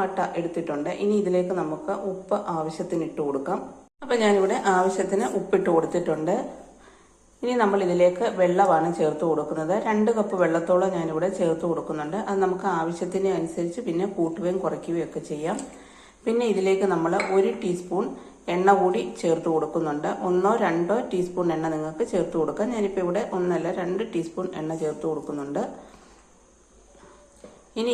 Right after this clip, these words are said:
ഇതിലേക്ക് നമുക്ക് ആവശ്യത്തിന് വെള്ളം കുറച്ചുകൂടെ ഒഴിച്ചതിന് ശേഷം നമ്മൾ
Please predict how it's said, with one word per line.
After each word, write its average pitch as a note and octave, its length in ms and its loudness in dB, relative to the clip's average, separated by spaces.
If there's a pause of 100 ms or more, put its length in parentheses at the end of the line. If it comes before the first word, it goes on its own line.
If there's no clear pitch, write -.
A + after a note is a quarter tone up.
ഇതിലേക്ക് F#3+ 420 0
നമുക്ക് F3 260 0 (240)
ആവശ്യത്തിന് F#3 580 0 (200)
വെള്ളം E3+ 340 2
കുറച്ചുകൂടെ F3 460 2
ഒഴിച്ചതിന് F3 440 -2
ശേഷം G3 300 -2
നമ്മൾ G#3 160 0